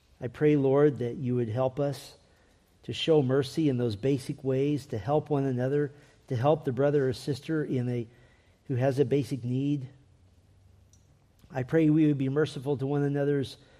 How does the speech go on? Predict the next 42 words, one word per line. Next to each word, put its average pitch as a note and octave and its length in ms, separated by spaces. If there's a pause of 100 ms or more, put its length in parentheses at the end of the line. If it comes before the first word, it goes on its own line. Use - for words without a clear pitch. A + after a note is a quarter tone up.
(420)
emotional D3 600
and C3+ 100
spiritual D3+ 480
needs, A#2+ 340
that D3 160
when C#3 300
one D#3 240
is A2+ 160
weeping, C#3 420
then B2 140
we C3 160
weep C#3 320
with D#3 240
them, A#2+ 180
and B2 160
when B2 180
one D3 200
is B2 120
rejoicing, C3 560
we B2 140
rejoice B2 480
with C3+ 220
them. A2 240 (2000)
And C#3 80
I C#3 60
pray E3 240
we D3+ 200
would C#3 100
be C#3 120
merciful C#3 580
to C3 120
those C#3+ 460
who C3 320 (100)
owe D#3 220
us D3+ 280
a C3 120
debt D3+ 580 (460)
because C3+ 260
they've B2+ 220
sinned E3+ 280
against C3+ 400
us, A#2 400